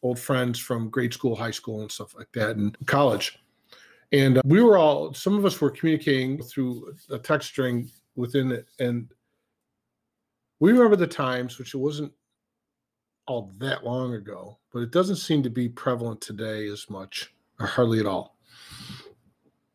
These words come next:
When we would disagree on certain subjects, now everybody would think of politics first when I say something like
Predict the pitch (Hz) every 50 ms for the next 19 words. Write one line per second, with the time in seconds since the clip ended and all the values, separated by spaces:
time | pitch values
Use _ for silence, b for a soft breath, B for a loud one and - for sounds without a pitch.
0 | _ _ _ - 175 160 165 156 143 156 208 233 240 214 160 135 135 190 190 190
1 | - 175 143 135 135 139 135 131 127 120 117 - _ _ _ _ _ _ _ _
2 | _ _ _ _ _ _ _ _ _ _ _ b b b b b b b b b
3 | b - 131 131 123 - - 160 151 147 135 120 - 151 131 117 110 - - -
4 | - - - - _ _ _ _ - 135 131 127 123 120 110 - _ _ _ _
5 | _ _ _ - 151 147 151 165 151 151 156 147 135 127 127 - - 147 139 -
6 | 135 117 - - - 147 135 127 123 123 - - 117 - - - - 135 110 104
7 | - - 123 104 101 - - 113 98 - - 92 - - 92 87 - _